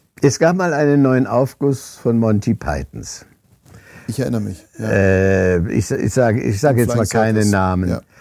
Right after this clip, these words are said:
Speaker 1: Da haben wir die ersten zwei Tage sechsundzwanzig Takes aufgenommen, an zwei Tagen. Weil keines der Texte gestimmt hat und von Synchron war überhaupt nicht die Rede.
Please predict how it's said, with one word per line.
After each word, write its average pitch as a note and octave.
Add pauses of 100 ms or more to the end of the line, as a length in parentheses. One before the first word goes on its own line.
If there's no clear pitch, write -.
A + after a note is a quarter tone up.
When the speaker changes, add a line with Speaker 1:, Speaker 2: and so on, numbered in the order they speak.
(460)
Speaker 1:
Da B2+
haben E3+
wir F3+
die D#3+
ersten D3+
zwei A#2
Tage C3 (680)
sechsundzwanzig B2
Takes -
aufgenommen, F#2
an G#2+
zwei A#2
Tagen. F2 (920)
Weil G#2+
keines E3+
der -
Texte C#3
gestimmt B2
hat E3
und C3
von A#2+
Synchron B2
war A2+
überhaupt G#2+
nicht -
die G2
Rede. E2